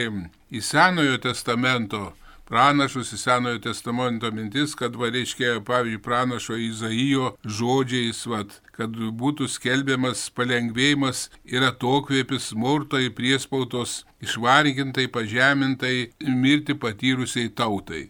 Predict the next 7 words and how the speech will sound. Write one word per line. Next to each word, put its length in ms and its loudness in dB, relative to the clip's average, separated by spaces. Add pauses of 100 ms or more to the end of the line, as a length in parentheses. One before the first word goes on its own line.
(140)
Lygiai 340 2
taip 240 -2
pat 280 4
kalbama 600 0 (500)
i-, 300 -4
ir 160 -4
kitame, 640 0